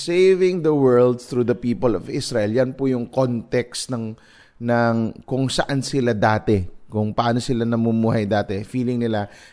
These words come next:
sila pa rin yung chosen one and there's no other race that God can use. So now, we go to chapter two, verse seventeen.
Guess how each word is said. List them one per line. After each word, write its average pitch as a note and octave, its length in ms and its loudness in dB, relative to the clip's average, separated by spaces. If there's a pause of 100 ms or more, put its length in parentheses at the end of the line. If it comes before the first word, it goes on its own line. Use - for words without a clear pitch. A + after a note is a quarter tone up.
sila B2+ 320 4
pa B2+ 160 4
rin A#2+ 240 4
yung A2+ 160 -2
chosen B2+ 560 2
one A2+ 240 2
and F#2+ 240 -6
there's G#2+ 240 -4
no A2+ 160 -2
other G2+ 240 0
race G#2+ 560 4 (320)
that G#2+ 320 0
God F#2+ 400 0
can G#2 240 0
use. A#2+ 560 6 (1500)
So - 160 2
now, E3+ 440 4 (520)
we C#3 160 10
go F3 240 10
to D#3 400 4
chapter D#3+ 320 2
two, D#3+ 440 0 (280)
verse B2+ 240 2
seventeen. G#2+ 720 0